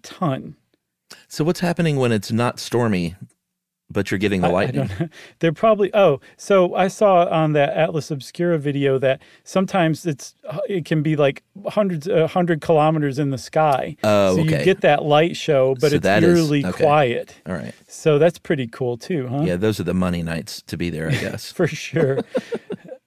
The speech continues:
Speaker 1: Yeah, and I saw one other thing that I not only saw this here, I didn't realize it, but I had some Baader Meinhof stuff going on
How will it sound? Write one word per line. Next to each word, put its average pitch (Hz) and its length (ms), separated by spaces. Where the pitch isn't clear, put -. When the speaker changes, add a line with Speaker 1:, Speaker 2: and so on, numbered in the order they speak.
Speaker 1:
Yeah, 139 300
and 170 160
I 247 80
saw 262 220
one 214 180
other 240 160
thing 147 280
that 147 200
I 175 120
not 202 260
only 240 180
saw 190 260
this 180 200
here, 175 260
I - 20
didn't 196 280
realize 143 460
it, 143 120
but 147 100
I 147 120
had 165 180
some 147 160
Baader 151 300
Meinhof 139 460
stuff - 280
going 127 240
on 143 220